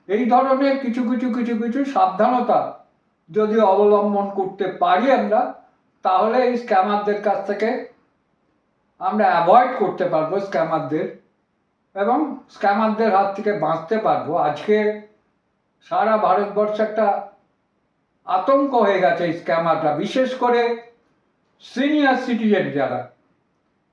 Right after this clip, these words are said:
তাদের ওপরে এদের লক্ষ্যটা বেশি থাকে, কারণ এই সিনিয়র সিটিজেনরা সাধারণত আজকের আধুনিক প্রযুক্তি সম্পর্কে অতটা দক্ষ নয়, অন্যের সাহায্য ছাড়া তাদের পক্ষে মুশকিল।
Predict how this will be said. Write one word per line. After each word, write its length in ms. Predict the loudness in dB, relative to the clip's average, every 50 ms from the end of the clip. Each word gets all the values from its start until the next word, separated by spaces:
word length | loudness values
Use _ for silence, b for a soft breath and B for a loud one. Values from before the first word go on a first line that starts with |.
| _ _ _ _ _ _ _ _ _
তাদের 380 | -2 0 0 0 2 2 2 4
ওপরে 440 | 4 2 2 2 2 4 4 4 4
এদের 280 | 2 2 2 2 2
লক্ষ্যটা 500 | 2 2 2 0 0 -2 -2 0 0 0
বেশি 340 | 0 0 0 0 0 -2 0
থাকে, 300 | 0 0 0 0 -2 -4
কারণ 480 | -2 0 0 0 0 -2 -4 -8 -14 -8 -8
এই 120 | -6 -6
সিনিয়র 420 | -4 -4 -4 -2 0 0 0 -2
সিটিজেনরা 600 | -2 -2 -6 -6 -4 -2 -2 -2 0 0 0 -2
সাধারণত 800 | -2 -2 -2 -2 0 2 0 0 0 0 0 0 -2 -2 0 0 0 0 0 -4 -6 -12 -18 _ _ _ _ _ _ _ _ _
আজকের 440 | -2 -2 0 0 0 0 2 2 4
আধুনিক 520 | 2 2 2 0 0 0 0 -2 -2 -2 -2
প্রযুক্তি 500 | -2 -2 0 -2 -4 -4 -4 -6 -8 -4
সম্পর্কে 600 | -2 -2 -2 -2 0 -2 -2 -2 -2 -2 -2 0
অতটা 520 | 2 2 0 0 0 -2 0 2 0 0
দক্ষ 380 | 2 0 -2 -2 -4 -6 -6 -6
নয়, 380 | -4 -2 0 0 0 0 -2 -4 -8 -16 _ _ _ _ _ _ _ _ _ _ _ _ _ _ _
অন্যের 340 | -6 -6 -4 -2 -2 -4 -4
সাহায্য 580 | -2 0 0 0 2 0 -2 -2 -2 -4 -4 -2
ছাড়া 320 | -2 -2 0 0 0 0
তাদের 300 | 0 -2 -2 -2 -4 -4 -6
পক্ষে 240 | -6 -8 -6 -6 -6
মুশকিল। 600 | -4 -4 -6 -6 -6 -6 -4 -4 -4 -4 -6